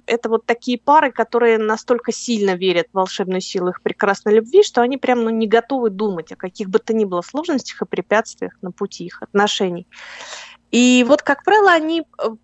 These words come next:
пришли в эти новые отношения с очень серьёзными ранами и огромными какими-то надеждами, что новая семья позволит им не только реабилитировать свою самооценку и веру в справедливость,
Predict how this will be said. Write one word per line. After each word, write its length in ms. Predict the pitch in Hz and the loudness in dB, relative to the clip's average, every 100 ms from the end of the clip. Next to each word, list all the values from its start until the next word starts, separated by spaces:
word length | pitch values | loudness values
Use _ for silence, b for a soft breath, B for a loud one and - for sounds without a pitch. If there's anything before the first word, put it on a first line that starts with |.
| _ | _
пришли 360 | 294 285 - 359 | -4 -4 0 0
в 40 | |
эти 180 | 339 - | 0 -4
новые 360 | 302 302 277 262 | -4 2 4 2
отношения 480 | 262 277 - 330 | 0 -6 -4 -6
с 160 | 285 - | -6 -6
очень 300 | 294 - 277 | -6 -4 -6
серьёзными 720 | - 277 277 277 220 202 196 | -2 0 4 4 2 0 0
ранами 680 | 190 214 240 240 208 190 180 | 2 4 4 2 -2 -2 0
и 60 | |
огромными 560 | 170 175 202 196 190 175 | 0 0 -2 -2 -4 -8
какими-то 520 | - 196 - 190 180 | -12 -16 -10 -8 -4
надеждами, 580 | 202 220 247 339 277 240 | 0 0 2 -2 0 -2
что 200 | 233 226 | -2 0
новая 280 | 226 254 226 | 2 4 4
семья 340 | - 220 240 | 2 2 2
позволит 560 | 247 214 208 240 226 220 | 2 -2 0 2 2 2
им 100 | 208 | 2
не 120 | 214 | 2
только 240 | 262 294 | 0 2
реабилитировать 840 | 220 214 202 220 240 - 196 170 - | 4 4 2 2 2 0 0 0 -4
свою 220 | 190 185 | -4 -4
самооценку 680 | - 208 214 - 359 359 | -2 0 0 2 -2 2
и 80 | 220 | 0
веру 240 | 196 185 170 | 2 2 0
в 40 | |
справедливость, 680 | - - 196 190 180 156 - | -6 -6 -4 -2 -2 -4 -8